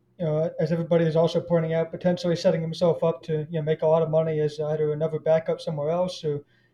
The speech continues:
if the Cowboys, you know, finally value the position enough for him to be a long-term option behind Prescott, then he'll, then he'll be here, or,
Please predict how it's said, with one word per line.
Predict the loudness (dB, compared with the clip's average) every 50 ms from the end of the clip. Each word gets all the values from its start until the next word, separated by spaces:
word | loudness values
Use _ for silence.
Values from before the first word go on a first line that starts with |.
| _ _
if | -18 -16
the | -12
Cowboys, | -6 -2 0 0 2 2 0 -2 -4 -14 _ -6
you | -4 -4
know, | -4 -2
finally | -2 0 0 0 0 0 0
value | 2 4 4 4 2 0
the |
position | -6 -10 -10 -8 -8 -8 -6 -6 -6
enough | -2 -2 -2 -2 -2 -4 _
for | -6 -4
him | -4 -4
to | -6 -6
be | -4 -2
a | 0 0
long-term | 0 0 -2 -2 -2 -2 -2 -2 -4 -8 _ _ _ _ _ _ _ -2
option | -2 -2 -2 -4 -6 -6
behind | -4 -2 0 -2 -2 -2
Prescott, | -2 -2 -2 -2 -2 -2 -2 -2 -2 -2
then | -4 -4
he'll, | -4 -4 -6 -8 -6 -4
then | -4 -2 -2
he'll | -2 -4
be | -4 -4 -6 -4
here, | -4 -4 -2 -2 -2
or, | -2 -2 0 2 4 4 4 2